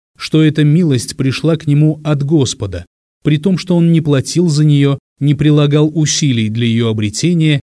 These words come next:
и не заслужил ее. И что в действительности милость эта принадлежит Аллаху, а не рабу. И милость эта не должна добавлять ему ничего, кроме смирения, кротости, скромности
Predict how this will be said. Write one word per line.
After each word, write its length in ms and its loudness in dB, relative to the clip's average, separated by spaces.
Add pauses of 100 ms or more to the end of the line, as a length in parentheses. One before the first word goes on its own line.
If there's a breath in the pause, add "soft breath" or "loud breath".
и 200 -2 (120)
не 200 2
заслужил 600 0
ее. 340 -10 (500)
И 100 -2
что 200 -2
в 80 0
действительности 800 -2
милость 560 -2
эта 280 -6 (140)
принадлежит 800 0
Аллаху, 680 0 (120)
а 120 -4
не 140 2
рабу. 380 -2 (480)
И 120 0
милость 540 0
эта 240 0 (180)
не 180 2
должна 440 2
добавлять 580 0
ему 200 2
ничего, 540 0
кроме 360 0
смирения, 840 0 (120)
кротости, 840 -2
скромности 920 -2